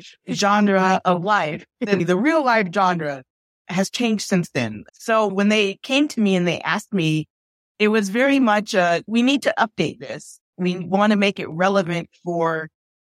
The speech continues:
Speaker 2: romances that are actually being published today and the romance community that people are interacting with today. But also we wanna make sure that it is inclusive."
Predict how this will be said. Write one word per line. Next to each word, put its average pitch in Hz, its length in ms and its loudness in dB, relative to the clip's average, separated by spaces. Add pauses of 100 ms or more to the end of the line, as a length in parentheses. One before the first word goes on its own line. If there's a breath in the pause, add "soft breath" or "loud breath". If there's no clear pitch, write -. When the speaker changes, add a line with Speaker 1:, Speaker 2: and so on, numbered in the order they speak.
(240)
Speaker 2:
romances 185 760 2
that 156 200 0
are 139 140 -2 (220)
actually 180 240 -6
being 165 220 -6
published 185 600 -2 (220)
today 131 580 0
and 165 240 -2
the 165 80 -2
romance 165 560 2 (720)
community 170 800 0
that 165 180 0 (160)
people 175 280 -2
are 143 100 -2
interacting 165 640 -8
with 175 200 -6
today. 175 540 2
But - 200 0
also 208 640 0 (380)
we 220 100 -2
wanna 226 260 0
make 208 300 2
sure 220 920 0 (160)
that 180 400 0 (220)
it 180 160 0
is 185 280 0
inclusive." 170 760 -6